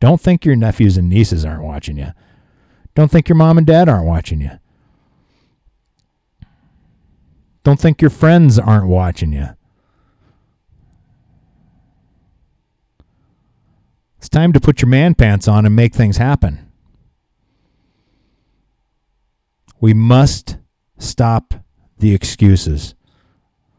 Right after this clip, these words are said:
And excuses are offering on both sides of the fence, law-oriented or not.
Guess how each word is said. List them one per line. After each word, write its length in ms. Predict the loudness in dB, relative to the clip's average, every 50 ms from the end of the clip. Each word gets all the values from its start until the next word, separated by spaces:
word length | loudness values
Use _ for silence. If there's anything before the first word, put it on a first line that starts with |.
| _ _
And 140 | -6 -4 -4
excuses 640 | -4 -6 -10 -4 2 4 4 4 4 4 2 2 2
are 140 | 2 0
offering 420 | 0 0 0 -2 -2 -2 -2 0 0
on 140 | 0 -2 0
both 240 | 2 2 2 2
sides 280 | 2 -2 -4 -4 -4 -4
of 80 | -2 -2
the 100 | -2 -2
fence, 360 | -4 -4 -6 -6 -8 -10 -8
law-oriented 840 | -6 -2 0 2 2 2 4 4 4 4 4 2 2 0 0 0 0
or 100 | 0 0
not. 400 | 0 -2 -2 -4 -6 -6 -8 -12